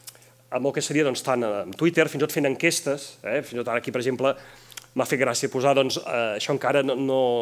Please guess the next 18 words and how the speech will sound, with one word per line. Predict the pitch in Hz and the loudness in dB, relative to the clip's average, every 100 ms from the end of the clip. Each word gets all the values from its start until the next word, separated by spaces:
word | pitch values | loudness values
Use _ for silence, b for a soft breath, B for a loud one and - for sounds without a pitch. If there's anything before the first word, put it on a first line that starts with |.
| 117 | 0
no | 120 | -2
existeix, | 117 117 - 151 156 | -2 -4 0 2 2
vull | 139 135 | 2 2
dir, | 127 | 0
la | 117 120 | -2 -2
setmana | - 156 156 | 2 4 6
que | 156 156 | 4 4
ve, | 160 170 B B B | 4 2 B B B
per | 147 | 0
exemple, | 147 165 | 4 4
doncs, | 147 135 | 4 2
eh, | 127 110 | 0 2
ara | 127 | 0
hem | 135 | 0
fet | 156 143 | -2 -4
un | 127 123 | -4 -4
diccionari | 139 139 135 131 127 | -2 0 0 0 0
de, | 127 | 0